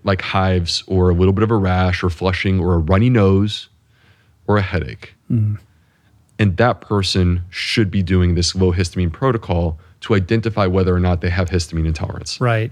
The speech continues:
Speaker 2: Yeah, I, I would suspect this is gonna be news for a lot of people, and they're gonna try it and be like, "Oh my God,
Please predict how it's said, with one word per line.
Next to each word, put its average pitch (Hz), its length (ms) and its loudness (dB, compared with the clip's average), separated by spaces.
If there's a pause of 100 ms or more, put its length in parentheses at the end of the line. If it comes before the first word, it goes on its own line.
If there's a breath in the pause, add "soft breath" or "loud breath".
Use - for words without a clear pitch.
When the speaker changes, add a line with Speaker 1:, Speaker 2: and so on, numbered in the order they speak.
(120)
Speaker 2:
Yeah, 175 280 2
I, 127 340 -2
I 160 40 2
would 165 140 0
suspect - 680 -4 (240)
this 147 180 0
is 135 100 -4
gonna 127 200 0
be 117 120 0
news 127 300 2
for - 160 -4
a 117 60 2
lot 117 200 2
of 107 80 -2
people, 156 480 0
and 123 160 -4
they're 120 80 -2
gonna 117 200 -2
try 120 340 0
it 135 120 0
and 120 100 0
be 120 120 2
like, 113 140 2
"Oh 135 80 2
my 117 160 2
God, 120 400 -2